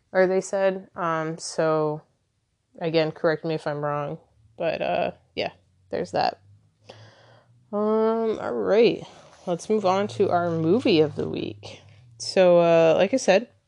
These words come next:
I've been in a, uh, nineties mood, uh, so I watched the most nineties movie I could find, and that was Hackers. Uh, Hackers was released in nineteen ninety-five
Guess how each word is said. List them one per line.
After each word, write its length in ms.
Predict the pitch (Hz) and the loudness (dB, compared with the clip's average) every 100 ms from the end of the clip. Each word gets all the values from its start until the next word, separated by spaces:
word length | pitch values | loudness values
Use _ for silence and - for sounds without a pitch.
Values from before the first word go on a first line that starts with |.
| _ | _
I've 160 | 175 170 | -6 -2
been 160 | 180 | 0
in 160 | 180 175 | 0 0
a, 460 | 175 170 165 160 | 0 2 0 0
uh, 20 | 156 | -2
nineties 460 | 156 156 160 156 | -2 -2 -2 -4
mood, 420 | 156 151 160 196 - _ - - - _ | -2 0 0 -2 -6 _ -20 -20 -20 _
uh, 180 | 151 147 | 2 2
so 200 | - 170 | 4 2
I 80 | 160 | 4
watched 260 | 156 151 | 2 2
the 60 | 160 | -4
most 240 | 156 147 | -4 -6
nineties 300 | 151 147 147 | -6 -6 -4
movie 260 | 156 147 143 | -4 -2 -2
I 40 | |
could 200 | - 151 | -4 -6
find, 340 | - 185 220 233 - | -4 -2 -2 -6 -6
and 220 | 175 175 | -6 -4
that 160 | 190 - | -6 -4
was 300 | 190 196 - | -2 -2 -4
Hackers. 840 | - - - - - - - - _ _ _ - - _ _ - | -6 -2 -2 -4 -8 -8 -10 -12 _ _ _ -20 -20 _ _ 2
Uh, 200 | 160 160 | 4 4
Hackers 380 | 175 185 220 202 | 2 2 0 0
was 140 | 202 | -2
released 340 | 196 185 190 | 0 0 0
in 80 | 180 | -2
nineteen 320 | 170 165 175 | -2 -2 -2
ninety-five 640 | 165 156 156 - 180 220 233 | -2 -2 -2 2 4 4 2